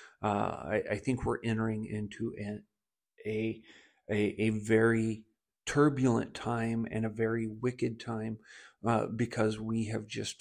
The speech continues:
forgotten that sin brings consequences, and, and we don't even realize the consequences that we're getting ready to, to face because we have let sin go.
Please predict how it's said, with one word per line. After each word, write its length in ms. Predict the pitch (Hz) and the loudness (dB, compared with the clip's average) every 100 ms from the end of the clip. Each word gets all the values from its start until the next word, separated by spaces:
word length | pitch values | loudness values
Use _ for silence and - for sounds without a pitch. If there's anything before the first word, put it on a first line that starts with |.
| - - | -20 -8
forgotten 760 | - 113 110 117 - 104 101 _ - _ - | -4 -2 2 0 0 -4 -8 _ -20 _ -12
that 320 | 104 107 - | 2 2 2
sin 600 | - - 120 120 120 120 | -2 2 4 4 4 0
brings 440 | 113 117 113 113 - | -2 -2 0 -2 -6
consequences, 960 | - 117 113 113 110 110 - 110 - _ - - 113 | -4 -4 -4 -8 -6 -6 -6 -8 -10 _ -20 -8 0
and, 340 | 110 107 - | 2 4 0
and 220 | 104 104 104 | 0 0 2
we 180 | 123 127 | 4 4
don't 220 | 120 117 | 4 2
even 240 | 113 110 | -2 -4
realize 640 | 107 113 117 113 107 110 - | -2 0 2 0 -2 -8 -10
the 80 | |
consequences 760 | - 117 117 - - 110 - - | -10 -8 -8 -12 -10 -10 -10 -10
that 160 | 107 117 | -10 -10
we're 80 | |
getting 280 | 110 110 110 | -10 -10 -8
ready 260 | 113 110 110 | -8 -6 -8
to, 280 | - 117 113 _ | -8 -10 -10 _
to 100 | - | -14
face 480 | - 110 113 113 - - - - - | -6 -2 0 0 -4 -6 -20 -18 -4
because 480 | 110 - 110 107 - 117 | -2 2 2 2 -4 -4
we 120 | 101 | -4
have 200 | 101 104 | -6 -2
let 240 | 110 - | -2 0
sin 580 | - - 117 113 113 110 - | -2 0 0 0 -2 -6 -8
go. 400 | 117 120 113 113 | -2 2 2 0